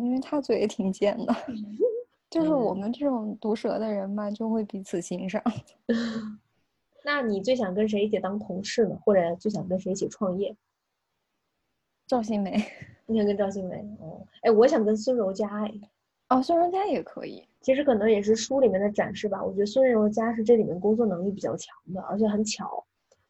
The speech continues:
Speaker 2: 她强势，我觉得工作场合上强势一点啊，还挺好的，可以带领着我们。
Speaker 1: 嗯。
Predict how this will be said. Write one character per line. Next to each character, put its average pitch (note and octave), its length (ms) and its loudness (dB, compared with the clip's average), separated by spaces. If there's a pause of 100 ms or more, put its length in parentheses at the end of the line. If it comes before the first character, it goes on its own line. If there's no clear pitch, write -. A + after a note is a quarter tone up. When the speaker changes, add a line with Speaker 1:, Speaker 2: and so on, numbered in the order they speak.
Speaker 2:
她 B3+ 120 4
强 G3+ 300 -2
势， - 160 -2
我 F3+ 120 2
觉 F3 60 0
得 F#3+ 60 0
工 A#3 160 6
作 C4+ 180 8
场 F3+ 240 -2
合 F3+ 100 -2
上 G3 160 0
强 F#3 260 -8
势 A3+ 120 0
一 G#3 60 4
点 D3+ 160 -2
啊， - 180 -12
还 G3+ 80 -4
挺 G#3 160 -4
好 G3+ 220 -4
的， - 120 -10 (520)
可 A3 100 4
以 G#3+ 60 6
带 A#3+ 200 4
领 A#3+ 160 4
着 F3 100 2
我 E3 120 2
们。 - 160 -10
Speaker 1:
嗯。 - 80 -14